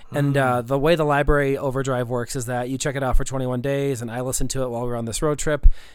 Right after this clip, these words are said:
Speaker 1: and I was at ninety-two percent when it automatically returned to the library. And I have a sixteen wait week to, or wait, yeah, sixteen weeks to finish it. It's coming in the next four, so I'll finally finish it, but I am very excited for that T V return.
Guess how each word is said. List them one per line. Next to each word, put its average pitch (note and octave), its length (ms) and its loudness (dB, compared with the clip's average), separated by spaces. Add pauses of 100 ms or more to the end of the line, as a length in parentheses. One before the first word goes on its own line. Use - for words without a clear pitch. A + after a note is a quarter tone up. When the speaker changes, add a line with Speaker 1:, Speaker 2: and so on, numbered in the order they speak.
(140)
Speaker 1:
and C3 480 -4
I C#3 140 -2
was C#3+ 180 -2
at A#2+ 100 -8
ninety-two D3+ 720 -4
percent B2+ 460 0 (500)
when B2 140 -6
it A#2+ 80 -6
automatically B2 500 -4
returned A#2 320 -6
to A2+ 100 -8
the G2+ 60 -10
library. F#2+ 520 -12 (360)
And A#2+ 100 -6
I A#2+ 60 -6
have A2 100 -6
a A2 60 -8
sixteen D#3 480 -2
wait C#3 220 -4
week B2+ 420 -8 (200)
to, - 140 -6
or D3+ 140 2
wait, D#3 200 0
yeah, D#3 180 -2
sixteen D#3+ 320 -2
weeks D3+ 200 -2
to - 80 -6
finish D#3 400 -2
it. F3 160 -2 (220)
It's D#3 140 2
coming F#3+ 220 4
in F3+ 60 4
the E3+ 60 2
next D#3 240 2
four, C3+ 280 2
so C3+ 120 -4
I'll B2+ 60 -4
finally C3+ 240 -2
finish C3+ 340 -4
it, B2+ 120 -6
but B2+ 80 -8
I B2 300 -6 (420)
am F2+ 140 -12 (120)
very C#3+ 360 0
excited A#2 440 -6
for A#2+ 140 -6
that A2 320 -10 (140)
T B2+ 180 4
V A2 120 -8
return. G#2 500 -12